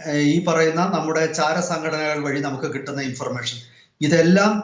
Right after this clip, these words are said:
പരസ്പരം, ആ, പിന്നെ താരതമ്യപ്പെടുത്തി ഇതിലെ പിഴവുകളെല്ലാം മാറ്റി വളരെ കൃത്യമായ ഇൻഫർമേഷൻ മാത്രമേ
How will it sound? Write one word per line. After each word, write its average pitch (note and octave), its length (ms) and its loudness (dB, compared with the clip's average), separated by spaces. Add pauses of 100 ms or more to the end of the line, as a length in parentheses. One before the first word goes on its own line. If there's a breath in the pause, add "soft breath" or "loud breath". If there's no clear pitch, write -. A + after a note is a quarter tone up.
പരസ്പരം, G#3 800 0 (500)
ആ, D3 340 2
പിന്നെ C#3+ 580 -4
താരതമ്യപ്പെടുത്തി F3+ 1300 -2
ഇതിലെ E3 300 -2
പിഴവുകളെല്ലാം E3 960 -4
മാറ്റി C3+ 320 -10
വളരെ F#3 480 0
കൃത്യമായ G3 520 0
ഇൻഫർമേഷൻ D3 840 -4
മാത്രമേ C#3 560 -4